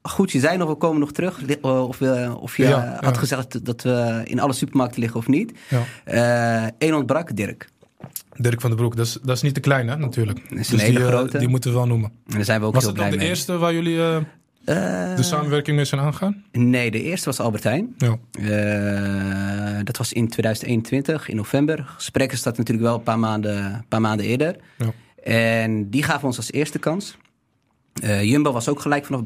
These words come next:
Speaker 1: het beg-, begin af aan geïnteresseerd.
Speaker 2: Ja.
Speaker 1: Maar dan duurde het traject iets langer. En Albert Heijn, ja, die was na twee gesprekken, eh, was gewoon heel enthousiast. Eh, en die zei van: "Jongens, laten we het doen."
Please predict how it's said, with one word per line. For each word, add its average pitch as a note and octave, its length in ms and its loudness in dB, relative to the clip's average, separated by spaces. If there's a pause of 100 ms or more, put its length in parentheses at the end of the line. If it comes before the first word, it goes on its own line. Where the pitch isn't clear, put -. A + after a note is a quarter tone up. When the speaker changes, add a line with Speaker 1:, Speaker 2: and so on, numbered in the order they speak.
Speaker 1:
het - 100 -8
beg-, A2+ 100 -6
begin B2+ 200 0
af A#2 120 -2
aan B2 120 -2
geïnteresseerd. C3 640 -4 (260)
Speaker 2:
Ja. A#2 120 0
Speaker 1:
Maar A2+ 100 2
dan A#2 120 2
duurde A2 540 0 (100)
het A2+ 160 -6
traject A2+ 300 -2
iets B2 200 -6
langer. C3+ 280 0 (560)
En G#2+ 600 0
Albert A2+ 240 0
Heijn, A2+ 600 2
ja, A2 240 -4
die G#2 440 -2 (340)
was - 160 -4
na G2+ 100 -4
twee G#2+ 260 0
gesprekken, G#2+ 760 -4 (140)
eh, G#2 480 -4
was - 120 -6
gewoon G2+ 180 0
heel G#2+ 160 2
enthousiast. A2+ 580 -2 (560)
Eh, G2+ 1040 0
en G#2+ 80 0
die G#2 80 0
zei G#2 180 0
van: G2+ 180 -4
"Jongens, G#2+ 280 0
laten G#2 180 -4
we A2 60 -8
het G2+ 100 -4
doen." C#3 280 0